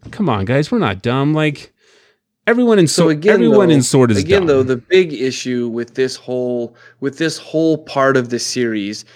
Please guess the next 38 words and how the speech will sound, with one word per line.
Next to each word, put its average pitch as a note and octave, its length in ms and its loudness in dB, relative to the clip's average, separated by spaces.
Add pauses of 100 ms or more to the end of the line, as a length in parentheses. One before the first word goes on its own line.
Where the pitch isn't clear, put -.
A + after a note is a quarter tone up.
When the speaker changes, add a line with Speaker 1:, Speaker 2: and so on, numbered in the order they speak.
(120)
Speaker 2:
this A#2 160 -12
whole C#3+ 240 0
part C#3 260 -2
of A#2+ 80 -2
the A#2+ 80 -4
show, A2+ 460 -4 (400)
is B2+ 240 -2
what's D3 440 -2
the C3+ 160 -2
point - 680 -2
of A2 140 -10
these A2 220 -8
characters? - 640 -10 (440)
What C#3 260 2
is E3+ 160 2
the G3+ 120 4
point C3 520 -2
of A#2+ 160 -8
an A#2 200 -8
evil D3+ 760 -2 (160)
sword D3 580 0
director G#2 880 -4 (520)
who, D3 580 2
who D3 220 -2
really, G#3 380 -2
Steve, A#2+ 540 -6
if B2 160 -8
we, C3 80 -10
if C#3 240 -10
you D#3 100 -2
were C#3 100 -4
to D3 160 -8
boil F3+ 500 2
it G#2+ 160 -2
down E3 260 0
a C3+ 80 2
little G#2+ 280 -4
bit, G#2+ 420 -8